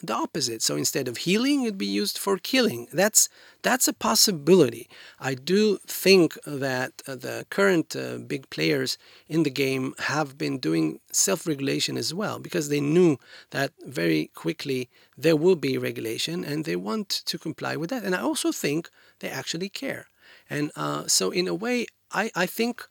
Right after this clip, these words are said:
the human touch will always, uh, be there. It will be central. And,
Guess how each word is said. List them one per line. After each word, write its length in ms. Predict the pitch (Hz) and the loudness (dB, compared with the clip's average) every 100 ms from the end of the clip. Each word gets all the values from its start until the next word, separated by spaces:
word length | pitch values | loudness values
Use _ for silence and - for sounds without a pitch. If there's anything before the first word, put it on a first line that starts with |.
| _ _ _ - | _ _ _ -8
the 80 | 151 | -6
human 380 | 127 196 180 160 | -2 0 0 -2
touch 240 | 151 - | -4 -6
will 120 | 147 - | -8 -6
always, 420 | 135 147 - - 131 | -6 -2 0 0 -4
uh, 360 | 127 123 120 135 180 135 | -8 -8 -10 -14 -18 -6
be 180 | 135 131 | -4 -2
there. 240 | 180 202 | -2 -2
It 60 | 135 | -2
will 100 | 123 | -2
be 140 | 131 | 0
central. 600 | - 139 135 - 226 269 _ _ _ _ | 2 2 0 -4 -6 -6 _ _ _ _
And, 460 | 139 139 135 135 | -6 -2 -2 -4